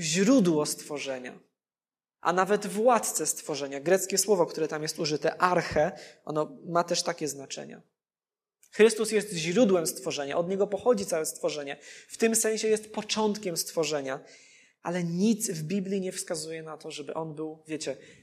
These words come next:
pierwszym z szeregu stworzeń. Nie, nie, nie. Jako Syn Boży, on jest równy Ojcu i nigdy nie było takiego momentu,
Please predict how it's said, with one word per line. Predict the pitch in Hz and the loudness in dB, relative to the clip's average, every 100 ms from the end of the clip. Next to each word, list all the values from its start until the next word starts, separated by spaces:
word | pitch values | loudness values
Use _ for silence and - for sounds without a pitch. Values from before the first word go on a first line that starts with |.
| - | -14
pierwszym | - 202 214 208 - 196 185 | 4 6 6 4 0 0 0
z | - | 0
szeregu | 185 170 151 135 | 2 2 0 -4
stworzeń. | - - 135 131 127 143 - _ _ _ _ _ _ - | -10 -12 -10 -8 -8 -12 -20 _ _ _ _ _ _ -14
Nie, | 156 165 | -6 -2
nie, | 175 160 | -2 -4
nie. | 135 - - _ _ _ _ _ - | -6 -10 -18 _ _ _ _ _ -8
Jako | 147 156 | -6 -2
Syn | - 190 190 | 0 2 0
Boży, | 165 147 127 135 147 _ _ _ | -2 -2 -4 -8 -12 _ _ _
on | 156 | -14
jest | 156 - | -12 -8
równy | 160 151 196 202 208 | -2 2 4 2 -2
Ojcu | 156 143 - 147 160 - - _ | -2 -4 -4 -6 -8 -14 -20 _
i | 196 165 | -10 -6
nigdy | 170 214 208 220 | 0 0 2 0
nie | 202 170 | 0 0
było | 185 196 | 2 0
takiego | 190 180 180 165 | -2 -4 -6 -6
momentu, | 165 165 165 143 - 139 160 | -6 -8 -8 -8 -10 -10 -10